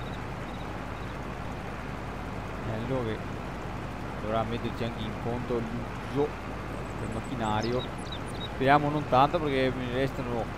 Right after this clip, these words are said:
penso ragazzi che sia <laughs> la prima serie che alla settantunesima puntata siamo ancora a ventimila euro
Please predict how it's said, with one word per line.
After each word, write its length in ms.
penso 220
ragazzi 480
che 220
sia 480
<laughs> 640
la 80
prima 380
serie 520
che 280
alla 240
settantunesima 920
puntata 480
siamo 280
ancora 400
a 60
ventimila 800
euro 240